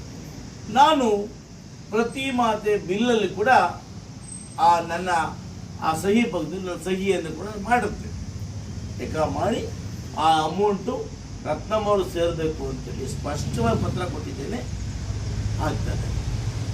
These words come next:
ಅದು ಒಂದೇ ಅಲ್ಲ, ನಮ್ಮ ಡೈರಿಯಲ್ಲಿ, ನತ್ತಬೆಲೆ ಡೈರಿಯಲ್ಲಿ ಆರು ಜನರದ್ದು ಕೂಡ, ಆರು ಜನರದ್ದು ಕೂಡ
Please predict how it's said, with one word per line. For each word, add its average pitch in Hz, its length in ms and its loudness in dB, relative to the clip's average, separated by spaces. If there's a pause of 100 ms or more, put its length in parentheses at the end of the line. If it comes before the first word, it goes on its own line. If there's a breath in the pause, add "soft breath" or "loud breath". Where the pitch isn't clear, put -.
ಅದು 220 140 4 (160)
ಒಂದೇ 269 280 6 (100)
ಅಲ್ಲ, - 140 2 (880)
ನಮ್ಮ 240 220 4 (160)
ಡೈರಿಯಲ್ಲಿ, 160 640 4 (960)
ನತ್ತಬೆಲೆ 262 520 2 (120)
ಡೈರಿಯಲ್ಲಿ 170 640 4 (720)
ಆರು 240 240 10 (100)
ಜನರದ್ದು 220 420 2
ಕೂಡ, 196 120 0 (2250)
ಆರು 240 240 10
ಜನರದ್ದು 226 400 2
ಕೂಡ 143 120 -2